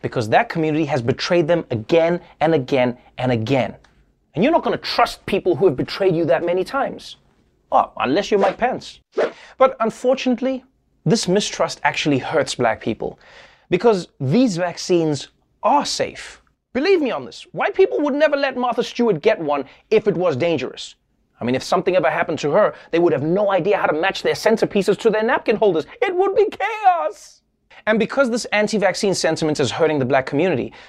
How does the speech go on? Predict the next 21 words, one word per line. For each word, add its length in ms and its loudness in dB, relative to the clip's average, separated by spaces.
Black 260 2
leaders 480 -2
are 80 0
now 140 0
stepping 400 0
in 100 -2
to 100 0
try 300 -2
and 80 2
get 140 0
the 60 0
message 440 0
out 260 0
through 220 2
an 60 4
institution 640 0
that 160 0
the 60 0
community 600 0
does 260 2
trust 480 -8